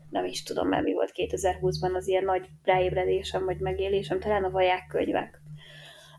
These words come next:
Ö, kétezer-huszonegyre úgy nem tudnék mondani egy ilyet,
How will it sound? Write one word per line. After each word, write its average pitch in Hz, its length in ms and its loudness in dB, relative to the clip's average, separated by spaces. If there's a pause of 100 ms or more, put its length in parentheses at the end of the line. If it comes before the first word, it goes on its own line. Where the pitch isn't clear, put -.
(120)
Ö, 196 500 6
kétezer-huszonegyre 202 960 4
úgy 202 100 8
nem 208 180 6
tudnék - 340 0
mondani 185 420 0
egy 190 140 -4
ilyet, 202 360 -4